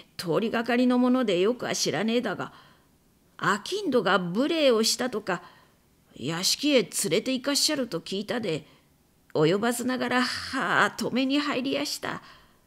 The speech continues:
おらが商人に成り代わって詫びるだ。どうか勘弁してやってくらっしゃれ。」「貴公がこやつに成り代わる。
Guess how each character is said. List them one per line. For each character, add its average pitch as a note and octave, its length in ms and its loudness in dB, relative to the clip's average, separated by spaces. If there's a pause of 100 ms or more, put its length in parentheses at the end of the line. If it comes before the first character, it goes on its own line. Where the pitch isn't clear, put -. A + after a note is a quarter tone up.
(400)
お A#3 160 4
ら D#4+ 120 2
が A3 340 -2 (120)
商 F#3 220 0 (160)
人 A#3 160 4
に G3 140 2
成 G3+ 120 0
り C4+ 100 -4
代 E3 140 -4
わ C#3 120 -2
っ - 40 -18
て A3 200 2
詫 F3+ 220 2
び A#3+ 140 -4
る - 140 0
だ。 G#3+ 360 -4 (760)
ど C3 220 -4
う - 20 -6
か A3 340 -2
勘 - 240 -6
弁 C#4 180 4
し - 100 -2
て A3+ 120 6
や G3 140 4
っ G#3 40 -4
て B3 140 -4
く A#3+ 100 -6
ら - 120 -6
っ - 20 -4
し - 180 -6
ゃ - 40 -4
れ。」 F3 400 0 (2000)
「貴 - 280 -12
公 A3 300 0
が B2 240 -2
こ A#2+ 160 -6
や A3 180 -2
つ A#3 160 -4
に F3 160 0
成 C#3 160 -2
り B3+ 160 -6
代 - 180 -4
わ B2 160 -2
る。 F#3 200 -4